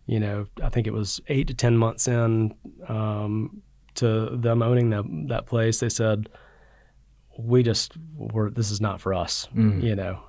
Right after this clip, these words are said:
Speaker 1: Um, and he said, I remember to this day, he was like, "I mean, you seem to have a knack for this, dude. Like, you know, everything that,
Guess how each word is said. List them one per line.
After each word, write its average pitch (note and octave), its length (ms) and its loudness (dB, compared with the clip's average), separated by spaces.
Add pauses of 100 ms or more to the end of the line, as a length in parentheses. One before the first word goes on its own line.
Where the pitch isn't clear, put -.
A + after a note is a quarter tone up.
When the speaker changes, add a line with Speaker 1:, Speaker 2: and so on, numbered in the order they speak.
Speaker 1:
Um, F#2+ 580 -4 (720)
and G#2+ 640 0 (340)
he A2 200 -2
said, G#2+ 500 -2
I G#2 120 -2
remember G#2+ 420 2
to - 120 -10
this G2+ 120 -6
day, A#2+ 220 2
he F#2+ 80 -2
was F#2+ 100 -6
like, F2+ 300 -8 (240)
"I G#2+ 80 -8
mean, F#2 420 -8 (360)
you F#2 200 -4
seem E3 240 4
to B2 60 6
have A2+ 100 4
a A2+ 40 4
knack A#2 280 2
for B2+ 100 0
this, A#2+ 260 4
dude. D#3+ 600 4
Like, A#2+ 380 4 (560)
you A2 160 2
know, G#2 160 0
everything D3 360 6
that, C#3 140 6